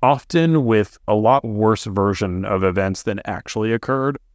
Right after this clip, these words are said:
and one that makes employees not feel engaged and ultimately hurts your business performance. Rip off the Band-Aid of saying, "Look,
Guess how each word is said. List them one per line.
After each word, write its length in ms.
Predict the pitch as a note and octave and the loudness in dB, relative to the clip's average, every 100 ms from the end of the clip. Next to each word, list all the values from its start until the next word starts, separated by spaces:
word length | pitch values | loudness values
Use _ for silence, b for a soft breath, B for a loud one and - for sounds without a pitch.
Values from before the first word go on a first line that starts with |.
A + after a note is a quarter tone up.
| _ _ | _ _
and 280 | C3+ C3 A#2+ | 0 0 0
one 420 | A#2 A#2+ B2+ C3 | 0 0 0 2
that 240 | A#2+ G#2 A2+ - | 2 2 -2 -4
makes 420 | A2+ G#2+ G#2 - | 0 0 -2 -6
employees 840 | - G#2 - A2 G#2 G2+ G2 F#2+ - _ - | -6 -6 -2 0 0 0 -4 -6 -10 _ -6
not 380 | F#2+ G2 G2 - | 0 2 0 -4
feel 420 | - G2 F2+ G2 | -6 -4 -2 -2
engaged 760 | G#2 F2+ F2 E2+ E2+ E2 D#2+ - - | -4 -4 -4 -4 -2 -4 -6 -10 -6
and 160 | F#2+ - | -6 -2
ultimately 420 | G#2+ - G2 E2+ | 0 0 -2 -2
hurts 240 | F#2+ G2 - | -2 -4 -6
your 60 | |
business 320 | F2+ F#2 - - | -6 -4 -6 -8
performance. 560 | - - A2 A2 A2 - _ _ | -8 -6 -6 -6 -10 -16 _ _
Rip 240 | - D#3 F#3+ | 2 2 4
off 180 | E3 D#3 | 2 2
the 80 | |
Band-Aid 400 | A2+ A2 A#2+ G#2+ | 0 0 2 0
of 100 | G2 | -2
saying, 220 | - G#2+ G2 | -2 -4 0
"Look, 240 | A#2 | 0